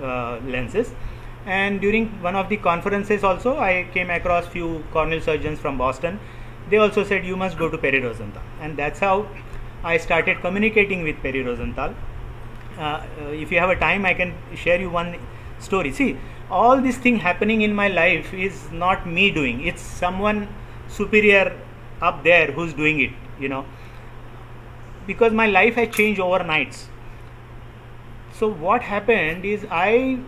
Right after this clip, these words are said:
was going back to my U S A practice. Uh, I decided to sh-, you know, start my own practice in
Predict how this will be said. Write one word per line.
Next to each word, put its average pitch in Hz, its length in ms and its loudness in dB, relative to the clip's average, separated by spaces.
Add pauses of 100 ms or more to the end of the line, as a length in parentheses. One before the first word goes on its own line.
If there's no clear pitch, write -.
(260)
was 196 320 0
going 190 300 -2
back 175 320 2
to 233 80 0
my 208 160 0
U 196 180 0
S 190 140 0
A 190 60 2
practice. 131 580 -4 (720)
Uh, 151 260 -2
I 170 160 0
decided 226 680 4
to 233 260 2
sh-, - 260 -12 (320)
you 175 120 -14
know, 233 120 -2
start 185 420 0
my 214 140 2
own 202 180 0
practice 196 460 0
in 233 240 0